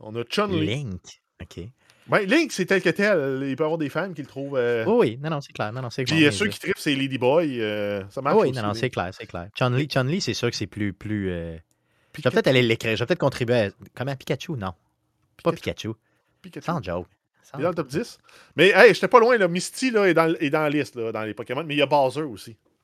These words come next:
Speaker 2: <laughs> C'est malade. C'est malade. Honnêtement, ce que les gens font chez, chez eux. J'aimerais voir les chiffres. Tu sais, pas, pas, pas la position, mais vraiment, vraiment les chiffres, là. Tu sais, à savoir, genre, euh, tu sais, OK, mettons, il est dixième, c'est bien beau, mais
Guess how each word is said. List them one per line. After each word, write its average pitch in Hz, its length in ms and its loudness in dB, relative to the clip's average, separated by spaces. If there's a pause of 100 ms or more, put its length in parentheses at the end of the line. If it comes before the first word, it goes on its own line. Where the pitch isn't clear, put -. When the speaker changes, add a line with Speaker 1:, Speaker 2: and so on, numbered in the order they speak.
(280)
Speaker 2:
<laughs> - 720 -12
C'est 135 200 -2
malade. 95 520 -2 (520)
C'est 113 160 -8
malade. 92 440 -6 (420)
Honnêtement, 101 360 -4
ce - 80 -6
que 107 80 -2
les 101 200 -2
gens 107 260 -4
font 110 240 -4
chez, 92 280 -4
chez 90 240 -6 (120)
eux. 110 80 -4
J'aimerais 117 200 0
voir 247 140 6
les 151 140 2
chiffres. - 400 -2 (400)
Tu - 40 -4
sais, 196 80 2
pas, 156 120 -2
pas, 185 180 -2
pas 214 180 0
la 190 120 2
position, 120 520 -4
mais 175 80 -2
vraiment, 131 380 -4
vraiment 143 160 -2
les 160 140 -2
chiffres, - 460 -4
là. 117 60 -4
Tu - 640 -20
sais, 160 60 6
à 151 60 6
savoir, 135 420 4
genre, 135 260 0
euh, 104 200 0
tu - 60 -8
sais, 151 60 4
OK, 135 120 2
mettons, 139 260 -2
il 104 220 -6
est 104 40 -4
dixième, 104 600 -4
c'est 98 100 -10
bien 98 160 -4
beau, 131 140 -2
mais 110 160 -2